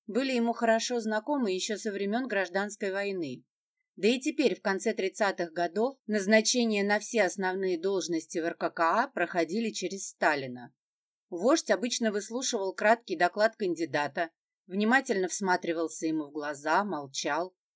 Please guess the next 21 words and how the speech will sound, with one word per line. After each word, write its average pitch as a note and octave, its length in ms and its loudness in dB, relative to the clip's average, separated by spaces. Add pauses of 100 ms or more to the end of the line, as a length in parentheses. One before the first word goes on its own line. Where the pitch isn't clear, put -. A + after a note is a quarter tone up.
(160)
а F#3 100 -2
затем G3+ 360 0
беседовал F3 580 -2
в - 40 -12
течение E3 480 -2
семи-десяти F#3 800 -4
минут. D#3 420 -6 (560)
Его G#3 240 0
интересовали G3+ 720 4
военный F#3+ 520 2
опыт, E3+ 360 -2 (320)
знание G3 540 2
театра F3+ 420 2
военных D#3+ 560 0
действий, F3 600 -2 (280)
взгляды G#3+ 520 2
будущего F#3 500 -2
командира F3 640 0
на E3+ 120 0
военное E3+ 500 2
строительство F3 840 -4